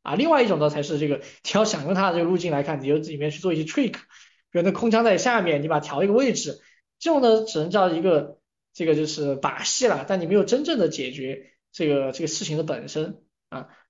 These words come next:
所以我觉得这个大环境来看啊，至少在这个时间点上，呃，它是有难度的啊。这也是为啥上次我跟杨老板讲，我说为啥做sword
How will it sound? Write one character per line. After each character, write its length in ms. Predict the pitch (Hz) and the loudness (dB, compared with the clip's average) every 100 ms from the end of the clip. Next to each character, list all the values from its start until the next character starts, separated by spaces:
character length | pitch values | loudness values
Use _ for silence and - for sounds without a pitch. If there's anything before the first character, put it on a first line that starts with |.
| - | 2
所 80 | 220 | 4
以 40 | |
我 140 | 233 | 6
觉 140 | 151 170 | 4 4
得 240 | 214 220 226 226 226 226 220 214 | 6 6 8 8 8 6 4 -2
这 180 | - 196 | -2 2
个 280 | 165 151 147 | 4 4 4
大 240 | 147 220 | 2 2
环 140 | 185 | 2
境 120 | 175 180 | 2 2
来 120 | 151 | 0
看 180 | 156 151 | -2 -4
啊， 120 | 135 | -4
至 80 | - | 0
少 100 | 165 | 0
在 100 | 151 | 2
这 100 | 240 | 2
个 80 | |
时 100 | 190 | 2
间 160 | - 165 | 0 -2
点 160 | 151 131 | -4 -4
上， 240 | 151 147 _ _ - | -8 -10 _ _ -12
呃， 120 | 143 | -8
它 140 | 165 | -6
是 100 | 165 | -2
有 60 | 160 | -2
难 260 | 127 123 147 | -4 -8 -6
度 120 | 165 | -6
的 220 | 131 - _ _ | -6 -12 _ _
啊。 200 | - - | -12 -8
这 100 | - | 0
也 60 | 233 | 2
是 100 | 214 | 4
为 120 | 247 | 4
啥 380 | 185 160 165 - _ - 170 | 4 0 -4 -12 _ -12 -4
上 200 | 214 190 | 0 0
次 80 | |
我 60 | 175 | 0
跟 80 | 160 | 2
杨 120 | 156 | 2
老 80 | 170 | 2
板 120 | 175 | 2
讲， 120 | 156 | -2
我 60 | 131 | -2
说 180 | 156 160 | 0 2
为 100 | 180 | 2
啥 120 | 165 | 2
做 260 | - 175 | 2 2
sword 540 | 151 - 320 208 139 | 2 0 2 2 0